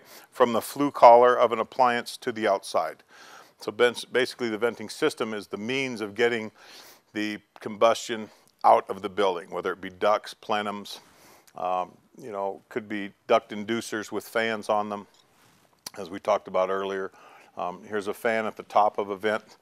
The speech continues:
sucking the exhaust fumes and the vent,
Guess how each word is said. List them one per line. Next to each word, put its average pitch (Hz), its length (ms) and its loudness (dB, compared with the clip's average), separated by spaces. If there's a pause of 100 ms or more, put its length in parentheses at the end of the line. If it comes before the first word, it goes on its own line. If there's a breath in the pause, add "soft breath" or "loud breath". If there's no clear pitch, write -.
(280 loud breath)
sucking 107 520 -2
the 101 220 -8 (400 loud breath)
exhaust 104 540 2
fumes 110 480 -8
and 98 140 -12
the 95 60 -10
vent, 107 320 -8